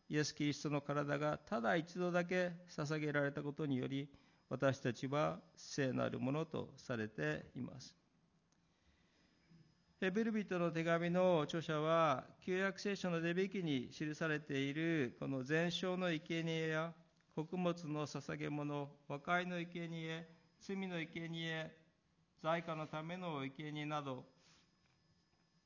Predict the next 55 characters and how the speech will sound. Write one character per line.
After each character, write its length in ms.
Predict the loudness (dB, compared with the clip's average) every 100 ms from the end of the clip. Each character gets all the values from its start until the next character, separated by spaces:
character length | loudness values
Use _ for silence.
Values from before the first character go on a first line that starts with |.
| _ _
な 160 | -4 -2
ど 140 | -2
が 380 | 0 2 2 0 -8
私 280 | -6 -4 -4
た 120 | -6
ち 140 | -8 -6
人 180 | -6
間 140 | -6 -4
の 100 | -4
罪 340 | -6 -8 -4
を 240 | -2 -4 -6 -16 -14 -4
取 180 | -2
り 80 | 0
除 160 | 0 -2
く 120 | -2
に 160 | -2 2
は 500 | 2 2 2 -6 -20 _ _ _ _ _ _ _ -2
不 80 |
十 240 | 0 0 0
分 240 | 0 0
で 140 | 0 -2
あ 40 |
る、 120 | -4 -10 -20 _
無 100 | 0
力 240 | 2 2 2
で 80 | 2
あ 80 |
る 80 | 2
こ 140 | 2 -2
と 160 | 0
を 380 | 2 2 0 -6
教 160 | -6 -4
え 60 | -4
て 100 | -8
い 80 |
ま 160 | -12 -14
す。 140 | -18 _ _ _ _ _ _ _ _ _ _ _ 2
旧 80 |
約 200 | 4 4
聖 140 | 2 2
書 140 | 2
の 80 | 0
世 160 | 0 2
界 200 | 4 4
で 120 | 4
は、 420 | 4 6 6 6
そ 160 | 2 0
れ 140 | 0
ぞ 100 | 0
れ 100 | 0
の 80 | -2
罪 360 | -2 -2 2
を 160 | 2 2
神 340 | 0 0 4
に 340 | 2 2 0